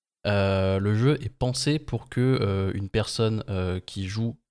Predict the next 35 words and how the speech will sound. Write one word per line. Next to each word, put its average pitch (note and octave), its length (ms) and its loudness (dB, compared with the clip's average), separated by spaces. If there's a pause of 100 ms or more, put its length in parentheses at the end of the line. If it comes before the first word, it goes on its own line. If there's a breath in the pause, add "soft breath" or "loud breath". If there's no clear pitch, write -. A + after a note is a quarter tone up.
euh, F2 420 -4
beaucoup, G2+ 420 -4 (520 loud breath)
euh, F#2+ 260 2
joue B2+ 200 2
avec A2 200 2
une G#2 80 -2
personne B2+ 380 -2
qui G#2+ 200 -6
joue A2 220 -4
d'habitude A2 400 -4
beaucoup A#2+ 320 -2
moins, A#2+ 300 -2 (480 soft breath)
et, B2+ 340 2
euh, F#2+ 540 0
le F#2+ 100 -2
fait - 260 -2
que, - 140 -6
euh, F#2 480 -2
effectivement G#2+ 420 -6
ça G#2 140 -4
soit G2+ 160 -6
un F#2+ 80 -2
écran G2+ 240 -6
splitté, A2+ 500 -4
euh, F#2 340 -2
et - 80 -10
tout - 100 -14
ça, B2+ 120 -2
ça G2 200 -2 (440)
permet A2 280 0
d'aider, A2+ 360 0
en G#2+ 80 0
fait, - 380 -4 (140)
d'avoir, G#2 260 2
euh, F#2+ 280 0